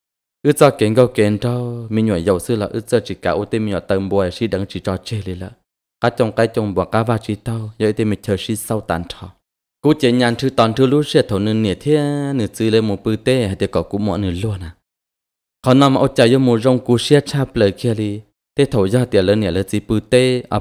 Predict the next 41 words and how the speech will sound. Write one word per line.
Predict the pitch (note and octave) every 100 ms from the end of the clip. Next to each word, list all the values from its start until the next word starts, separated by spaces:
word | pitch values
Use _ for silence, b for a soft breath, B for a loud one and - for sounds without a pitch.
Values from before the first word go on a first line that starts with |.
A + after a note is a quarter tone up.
| -
bự | A2+ -
chế | G2 F#2+ B2
nè | A2+
chị. | - E2+ - _ _ _ _ _ _ _ _ -
Nếu | B2
vô | C#3+
một | A#2
bự | C3
tê | - D#3
chỉ | D3+
nếu | G#2+ B2+
như |
hai | C3+ A2+
tiền | G#2+ G2+
có | A2
lươn | G#2 G#2
đó | C3
cú | C3+
mọ | C#3 A#2
ô | C#3
lô | C#3
bự | B2 C#3
rõ | B2 A#2+
cái | - D#3
mà, | C#3+ A#2 E2+ G#2
nó | G#2+
chỉ | A2 G2+
là | G2
tôi | C3
hai | G2+
cú | F#2 G2+
chỉ | - -
ư | D3
một | C3+ -
bự | A#2
đã | G#2 -
tê | B2+
tê | A2 - B2
đi | A2+ G2+
là | F2
lại. | D#2